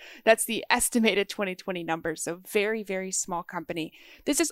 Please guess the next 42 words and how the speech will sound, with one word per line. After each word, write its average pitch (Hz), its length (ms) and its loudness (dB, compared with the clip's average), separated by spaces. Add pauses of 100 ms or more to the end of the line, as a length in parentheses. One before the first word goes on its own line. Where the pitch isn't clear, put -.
also 285 340 8
the 226 120 0
type - 220 -2
of 190 140 -2
business 175 460 0
that 175 140 -6
I 170 60 -4
think - 320 -6 (180)
if 233 260 2
investors 185 540 -2
are - 180 -4
interested 180 460 -6
in, 156 180 -2 (300)
you 233 100 -2
can 226 120 2
kind 320 200 4
of - 80 0
feel 202 160 4
good 175 400 2
about 160 400 2 (160)
owning 170 320 -2
it. 156 260 -4 (300)
Uh, 143 240 6
a 220 60 -2
company 220 320 2
that 196 160 6
is 196 120 -4
really 208 320 4
trying 190 220 -2
to 185 80 -4
do 175 320 -4
good 185 260 0
things 175 380 -4
for 185 120 -10
the 165 120 -2
world. 160 400 0 (340)
Uh, - 120 -4 (100)
you 214 220 2
mentioned 240 420 4
in, 185 160 -2
in 190 100 -4
our 180 160 2